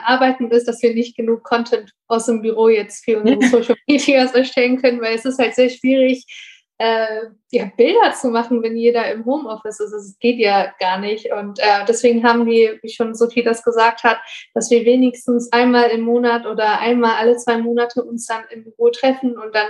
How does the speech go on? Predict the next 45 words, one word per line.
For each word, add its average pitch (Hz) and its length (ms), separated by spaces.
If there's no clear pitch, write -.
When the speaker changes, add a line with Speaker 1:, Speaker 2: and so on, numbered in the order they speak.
Speaker 1:
äh, 226 180
Gruppenfotos 262 720
machen 240 320
und 220 180
auch 233 240
dann 214 300
zusammen 208 340
Zeit - 280
verbringen 196 400
natürlich. 190 680
Und 339 220
wir 277 80
Speaker 2:
Ja. 269 60
Speaker 1:
haben 277 180
ja 262 140
auch 262 240
coole 262 240
Events 208 480
immer. 196 120
Speaker 2:
Ja, 196 180
Speaker 1:
Also 196 140
Speaker 2:
genau. 208 360
Wenn 202 160
dann 208 120
die - 120
Speaker 1:
deswegen 220 220
<laughs> 214 180
Speaker 2:
Buddy-Events 214 380
so, 208 280
ähm, 196 560
vor 202 160
Ort 233 260
stattfinden 220 520
oder 196 180
in 196 100
Speaker 1:
Ja. - 80
Speaker 2:
live 233 240
stattfinden, 214 540
das 196 160
ist 202 260
ja 190 100
dann 180 400
umso 185 260
besser 175 360
auch. 170 240